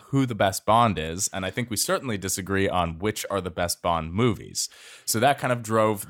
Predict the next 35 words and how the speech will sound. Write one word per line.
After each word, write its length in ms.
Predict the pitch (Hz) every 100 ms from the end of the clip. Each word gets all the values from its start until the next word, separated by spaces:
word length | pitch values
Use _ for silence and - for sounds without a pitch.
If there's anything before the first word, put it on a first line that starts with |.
| 101
this 260 | 120 127 -
decision 540 | 110 - 101 98 95
to 240 | - 95 92
this 260 | 117 -
year, 160 | 110 107
in 180 | - 110
addition 380 | 101 101 104
to 80 | 92
the 180 | 85 -
obscure, 680 | 139 - - 117 110 107 101 - _ -
uh, 580 | 117 110 104 95 90 95
movies 300 | 107 101 92
that 100 | 85
you 80 | 90
might 140 | 82
have 80 | 82
missed, 480 | 185 156 139 - - - - _
we 120 | 127
also 200 | 143 147
wanted 200 | 147 127
to 100 | 120
add 180 | 110 110
in 100 | 107
a 60 | 95
Bond 360 | 123 131 123
movie 500 | 104 101 95 92 92 -
to 120 | - 87
have 180 | 95
each 160 | 92 -
other 180 | 92 90
watch, 460 | 90 87 85 - -
and 340 | 95 90 85
we 200 | 98 98
would, 480 | 90 90 87 82 69 -
uh, 460 | 82 85 80 76